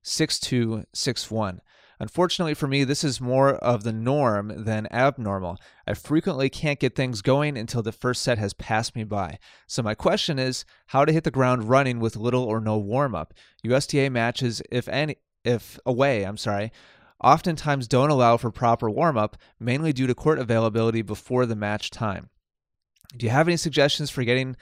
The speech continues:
the feet moving quickly, possibly quick drills or exercises that get my focus on the court more immediately? Possible mental strategies as well, and in California. Okay,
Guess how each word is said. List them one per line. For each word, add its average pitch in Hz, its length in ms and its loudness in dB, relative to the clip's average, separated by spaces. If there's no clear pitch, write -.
the 127 80 -4
feet 160 260 -2
moving 123 260 2
quickly, 147 380 0
possibly 123 680 0
quick - 320 -2
drills 117 480 0
or 107 60 0
exercises 107 800 -4
that 110 340 2
get 123 160 -2
my 107 140 0
focus 147 420 0
on 135 140 0
the 131 80 -4
court 117 400 0
more 113 320 2
immediately? 110 720 -4
Possible 117 380 -2
mental 110 300 -2
strategies 101 880 -6
as 98 240 -6
well, 87 400 -6
and 101 200 -6
in 98 120 -8
California. 95 840 -12
Okay, 139 320 0